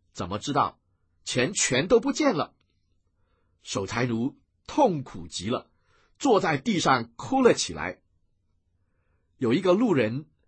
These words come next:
见他哭得这么伤心，就问他为什么哭。守财奴说：“我一生缩衣节食，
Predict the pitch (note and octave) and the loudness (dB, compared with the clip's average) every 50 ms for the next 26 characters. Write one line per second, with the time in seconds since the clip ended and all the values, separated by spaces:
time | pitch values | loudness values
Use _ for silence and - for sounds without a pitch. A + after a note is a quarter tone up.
0 | _ _ - - G#3+ F3+ D#3+ F3 F3+ F3+ - _ - - - C4+ A3 A3+ - - | _ _ -6 0 0 0 2 2 0 0 0 _ -10 -4 -2 0 0 0 0 2
1 | A3 G#3 F#3 F#3+ F#3 F3+ - - - - - F#3 F#3+ F#3+ - - - G3+ F#3+ F#3 | 0 2 2 2 2 2 0 -2 -6 -6 -4 -4 -4 -4 -6 -8 -8 -10 -10 -12
2 | F#3 _ _ _ _ _ _ _ _ _ _ _ _ _ _ _ _ _ _ _ | -16 _ _ _ _ _ _ _ _ _ _ _ _ _ _ _ _ _ _ _
3 | - A#3+ G3+ G3+ A#3 C4 G3 D#3+ F3 F3 F#3+ F#3 G3 - _ _ _ _ - A3+ | 0 0 2 4 4 4 4 4 0 0 2 0 0 -2 _ _ _ _ -4 2
4 | B3+ G3+ C#3+ - - E2+ E2 F2+ G2 G#2 - - C#3+ D#3 - _ _ _ _ _ | 2 2 2 2 -2 -8 -6 -8 -8 -8 -6 -6 -6 -6 -6 _ _ _ _ _
5 | _ _ _ _ _ _ _ _ _ _ _ _ _ _ _ _ _ _ _ _ | _ _ _ _ _ _ _ _ _ _ _ _ _ _ _ _ _ _ _ _
6 | _ _ _ _ _ _ _ - - A2+ G2+ G2+ - A#2 B2 C3 B2+ A#2+ B2+ - | _ _ _ _ _ _ _ -12 -8 -6 -6 -4 0 0 0 0 0 -2 -2 -2
7 | C#3 B2 B2 B2 A#2 - _ _ _ _ _ _ _ _ _ _ _ _ _ - | -2 0 0 0 -2 -4 _ _ _ _ _ _ _ _ _ _ _ _ _ -6
8 | C3 B2 C#3+ F#3+ A3+ G#3 - A3+ A3+ A3+ A#3 - - - C4 B3 A#3 A#3 A3+ G#3 | -4 -2 -2 0 0 2 4 4 4 4 2 -2 -4 0 4 6 6 6 6 4
9 | A3+ A#3 A3+ A3 A3+ A3+ - - - - A#2 A#2 C#3+ F#3 - - - A#2 A#2 C#3 | 2 0 0 0 0 -4 -8 -12 -10 -4 -2 0 0 0 0 -2 -4 -4 -4 -4
10 | - - | -6 -8